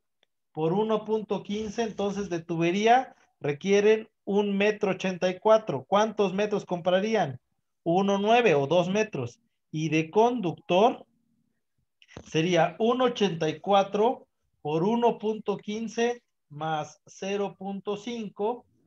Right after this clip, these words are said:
Entonces, de conductor requerirían dos metros sesenta y uno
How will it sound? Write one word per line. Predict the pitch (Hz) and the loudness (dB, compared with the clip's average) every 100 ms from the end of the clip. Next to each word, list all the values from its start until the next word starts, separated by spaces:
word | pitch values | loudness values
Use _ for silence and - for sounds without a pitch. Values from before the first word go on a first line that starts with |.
| - | -12
Entonces, | 160 156 196 202 190 165 139 | -12 -8 -4 -4 -4 -8 -6
de | 151 147 | -6 -4
conductor | 156 156 151 - 202 220 226 _ _ - | -4 -4 -10 -8 -2 -2 -4 _ _ -10
requerirían | 151 160 160 156 165 196 202 175 | -8 -6 -6 -6 -4 -2 -4 -2
dos | 185 202 202 | -2 -2 -4
metros | 180 190 202 190 160 | -6 -6 -6 -8 -8
sesenta | 175 175 175 170 180 | -10 -10 -10 -4 -4
y | 185 | -2
uno | 240 196 147 | -4 -6 -8